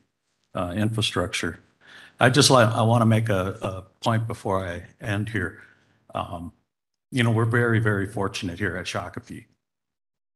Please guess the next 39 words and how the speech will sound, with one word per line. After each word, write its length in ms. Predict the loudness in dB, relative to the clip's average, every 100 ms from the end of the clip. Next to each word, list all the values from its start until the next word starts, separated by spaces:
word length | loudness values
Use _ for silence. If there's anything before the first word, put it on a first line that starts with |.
| _ _ _
But 300 | -6 -4 0
that 200 | 0 2
doesn't 300 | 0 0 -2
mean 300 | -2 0 0
that 260 | 0 -4 -4
that 220 | -6 -4
carries 320 | -4 -4 -4
forward 400 | -4 -4 -4 -6
to 80 | -10
the 100 | -10 -10
rest 180 | -8 -8
of 60 |
the 80 | -10
tribes 420 | -10 -8 -8 -10
in 80 | -8
Minnesota, 460 | -6 -6 -4 -6 -4
even 260 | -6 -6
the 80 | -8 -6
region 240 | -6 -6 -8
and 100 | -12
across 380 | -6 -4 -4 -8
the 60 |
country. 520 | -8 -8 -6 -8 -10 -16 _ _ _ _ _ _ _
For 100 | 0
one, 380 | 2 2 0 -6
for 220 | -2 0
every 220 | 2 2
one 180 | 2 2
of 120 | 4
us, 680 | 4 4 0 -6 -8 -12 -20 _ _ -4
there 140 | 0
has 220 | 2 0
to 80 | -2
be 120 | -2
at 100 | -2
least 260 | -2 -4 -4
twenty 380 | -4 -2 -2 -2
or 80 | -2
more 600 | -2 0 0 -2 -12